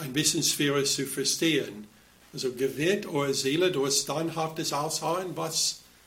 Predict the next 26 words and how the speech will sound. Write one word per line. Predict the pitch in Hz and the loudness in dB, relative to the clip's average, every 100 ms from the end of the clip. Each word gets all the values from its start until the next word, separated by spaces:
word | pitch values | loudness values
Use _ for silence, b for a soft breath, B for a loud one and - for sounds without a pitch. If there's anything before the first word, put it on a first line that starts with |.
| B | B
soll | 143 139 156 147 | -8 -2 0 0
das | 143 135 - | -2 0 2
sein? | 151 143 120 104 98 - B B B B B B B B - - - - - - - - - | 2 -2 -4 -8 -14 -20 B B B B B B B B -20 -20 -20 -20 -20 -20 -20 -20 -8
Wir | 143 139 135 143 | -2 0 -2 -2
erklären | 143 - 151 151 156 156 165 | -4 -2 0 2 0 0 -2
immer | 151 143 143 160 - - - - | -2 0 0 -2 -10 -20 -20 -6
Stellen, | - - 135 139 151 | -2 0 2 2 2
die | 135 | 0
schwer | - - 139 143 | 0 2 0 2
sind | - - 143 139 | 2 2 0 -2
zu | - | -4
verstehen, | 123 143 - 143 139 143 151 B B B | -4 -2 -2 0 0 -2 -4 B B B
mit | 143 143 | -2 -2
anderen | 143 165 160 147 | -2 0 2 0
Stellen, | - 147 151 147 | 0 2 2 0
die | 160 | 2
nicht | 185 - | 2 0
so | - 120 | -2 -2
schwer | - 131 123 120 | -2 -2 -2 -2
sind | - 123 - | -4 -4 -6
zu | 127 | -6
verstehen. | 110 127 - 160 143 113 104 B B B B B B B B - | -6 -4 -2 -2 -4 -6 -12 B B B B B B B B -14
Verstehen. | - - - 151 120 120 | -2 0 2 2 0 -2
Also | 123 131 | -2 4
Römer | 135 165 151 | 6 8 6
fünf | - - 185 185 - | 4 2 2 2 -2